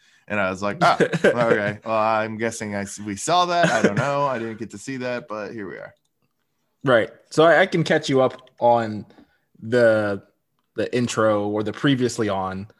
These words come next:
Speaker 2: but let's stop and just appreciate the irony, if not hypocrisy, of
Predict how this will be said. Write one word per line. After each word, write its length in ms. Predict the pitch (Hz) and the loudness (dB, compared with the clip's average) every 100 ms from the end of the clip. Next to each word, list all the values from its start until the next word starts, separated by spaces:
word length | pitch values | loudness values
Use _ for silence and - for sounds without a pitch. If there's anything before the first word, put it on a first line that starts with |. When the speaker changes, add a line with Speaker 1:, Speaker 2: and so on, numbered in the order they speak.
| _ - | _ 0
Speaker 2:
but 300 | 170 156 - - _ - | 4 4 0 -20 _ 0
let's 180 | - | 0
stop 360 | - 190 170 147 | 2 2 2 4
and 160 | 143 127 | 2 2
just 200 | 135 131 | -2 -2
appreciate 580 | 110 143 143 143 127 | -2 -2 2 0 0
the 420 | 123 120 117 113 - | -2 -2 -2 -6 -8
irony, 540 | - 123 135 131 135 127 | -2 2 2 2 2 0
if 100 | 123 | 2
not 160 | 123 | 0
hypocrisy, 600 | 120 113 120 - 120 117 85 | 0 0 0 -2 -4 -6 -4
of 380 | 107 107 95 | -2 -4 -6